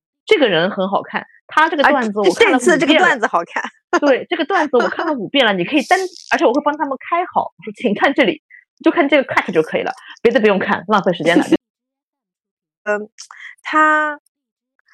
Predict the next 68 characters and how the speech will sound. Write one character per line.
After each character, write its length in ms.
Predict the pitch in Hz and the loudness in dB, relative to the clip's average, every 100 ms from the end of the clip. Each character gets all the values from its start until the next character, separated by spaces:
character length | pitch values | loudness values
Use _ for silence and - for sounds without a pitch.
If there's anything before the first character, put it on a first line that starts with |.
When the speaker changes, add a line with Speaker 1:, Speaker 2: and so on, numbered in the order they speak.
| _ | _
Speaker 2:
他 100 | - 403 | -12 -2
不 120 | 453 | -2
想， 220 | - 151 143 _ _ - | 0 -2 -4 _ _ -20
就 60 | 214 | -8
是 100 | - | -2
说， 220 | 285 277 _ _ - | 0 -2 _ _ -4
如 180 | 247 370 | 0 2
果 160 | 247 | 2
说 160 | 214 254 | 2 0
每 160 | 240 175 | 0 -2
个 80 | 349 | 0
人 120 | 359 | 2
都 60 | |
有 60 | 349 | 0
自 60 | 240 | 0
己 80 | |
的 60 | 190 | -4
态 240 | - 220 | -2 -2
度 120 | 190 202 | -2 -4
嘛， 140 | 143 | -6
对 160 | - 202 | -4 -4
于， 220 | 165 175 - - - | -4 -6 -12 -14 -2
对 140 | 240 | 0
于 120 | 214 - | 0 -2
现 260 | - 294 | 0 4
在 80 | 254 | 4
最 140 | 262 | 4
热 100 | 233 | 2
的 80 | 190 | 2
话 200 | - 170 | 0 -2
题 180 | - - | -4 -8
来 160 | 151 - | -8 -4
说， 160 | 160 | -6
对 80 | 165 | -4
吧？ 80 | 170 175 180 - 170 | -4 -4 -12 -16 -8
两 120 | 180 156 | -4 0
性 140 | 208 | 2
观 140 | 202 | 2
点 120 | 196 156 | 2 -2
之 80 | 170 | -2
类 100 | 170 | 0
都 140 | 285 | 2
有 80 | 311 | 2
自 80 | 170 | 0
己 100 | 143 | -4
的 60 | |
态 180 | - - | -2 -4
度， 160 | - - - - _ - | -4 -12 -18 -20 _ -8
但 100 | 311 | -4
他 140 | 330 294 226 - | 0 2 0 2
并 240 | 294 226 | 0 2
没 80 | 170 | 2
有 100 | 196 | 2
把 160 | - | 0
这 120 | 160 190 | 0 -2
个 80 | |
东 120 | 175 175 | -2 -4
西 120 | - | -8
作 200 | 170 165 | -8 -6
为 100 | 147 | -6
卖 140 | 156 147 | -6 -8
点。 180 | - - _ - - _ _ | -12 -20 _ -20 -20 _ _
他 240 | - 349 339 _ _ _ _ - | 0 0 0 _ _ _ _ -4
注-， 180 | 349 339 | 0 2
专 160 | 392 381 | 2 2
注 80 | 359 | 2
的 100 | 269 | 0
是 340 | - 285 220 | -2 -2 -2